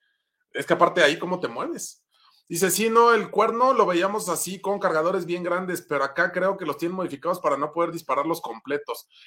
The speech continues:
Es que en California no puedes traer cargadores de más de diez tiros. A raíz del asalto al Bank of America, este, donde dos güeyes metieron en jaque a toda la policía de Los Ángeles,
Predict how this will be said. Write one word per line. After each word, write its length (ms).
Es 160
que 280
en 180
California 600
no 200
puedes 280
traer 320
cargadores 500
de 60
más 180
de 60
diez 260
tiros. 400
A 120
raíz 340
del 160
asalto 420
al 120
Bank 340
of 180
America, 640
este, 580
donde 300
dos 260
güeyes 300
metieron 640
en 480
jaque 340
a 160
toda 140
la 120
policía 340
de 60
Los 140
Ángeles, 580